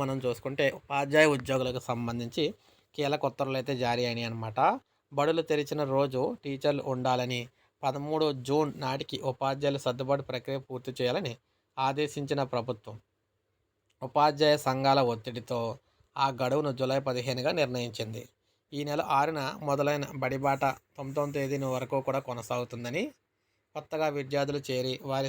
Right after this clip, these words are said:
సంఖ్య పెరిగే ఎలా, పెరిగితే ఎలాగని ఉపాధ్యాయ సంఘాలు అయితే ప్రశ్నిస్తూ ఉన్నాయి. పలు సంఘాల నేతలు వినతి పత్రాలు కూడా అందజేశారు.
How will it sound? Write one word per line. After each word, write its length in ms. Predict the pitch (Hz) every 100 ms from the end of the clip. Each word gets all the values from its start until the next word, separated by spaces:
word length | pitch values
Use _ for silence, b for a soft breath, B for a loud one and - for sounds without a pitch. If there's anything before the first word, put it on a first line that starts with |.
| 131
సంఖ్య 260 | 131 135 139
పెరిగే 260 | 127 127 139 -
ఎలా, 120 | 135 127 - _ _ _
పెరిగితే 320 | 139 135 139 143 143
ఎలాగని 420 | 135 135 135 135 135
ఉపాధ్యాయ 440 | 131 135 131 139 131
సంఘాలు 260 | 127 131 127
అయితే 120 | 120 139
ప్రశ్నిస్తూ 460 | 127 - 123 - 123 113
ఉన్నాయి. 260 | 123 214 262 b b b _
పలు 140 | 151 156
సంఘాల 340 | - 151 151 156 139
నేతలు 260 | 139 131 123 135
వినతి 240 | 131 139 135
పత్రాలు 340 | 127 131 135 127
కూడా 160 | 117 120 _ _ _ 127
అందజేశారు. 680 | 127 127 123 113 117 117